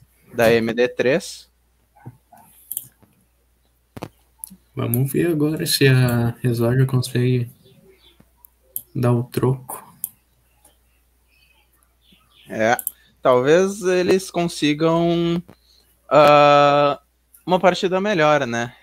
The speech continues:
Speaker 1: Eles estavam, parece meio, meio desnorteados na última,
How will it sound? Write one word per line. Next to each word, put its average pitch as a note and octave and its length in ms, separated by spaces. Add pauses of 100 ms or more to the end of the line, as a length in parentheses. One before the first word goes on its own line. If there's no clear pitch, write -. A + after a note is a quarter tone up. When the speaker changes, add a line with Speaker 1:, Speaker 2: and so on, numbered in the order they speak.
Speaker 1:
Eles A2 460
estavam, A#2+ 1200 (280)
parece B2+ 360
meio, C3+ 420
meio C3 260
desnorteados C3+ 600
na C#3+ 140
última, F3+ 380